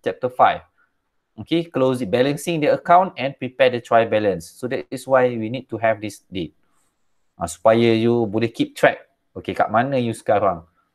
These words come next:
Ha, macam tu. Alright, got it?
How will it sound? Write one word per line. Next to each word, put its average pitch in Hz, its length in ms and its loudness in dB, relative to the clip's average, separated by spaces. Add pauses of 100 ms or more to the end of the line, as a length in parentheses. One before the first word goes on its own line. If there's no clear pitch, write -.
(360)
Ha, 82 160 -8
macam 87 320 -12
tu. 80 240 -10 (1040)
Alright, 165 260 4 (300)
got 92 160 -4
it? 175 240 -2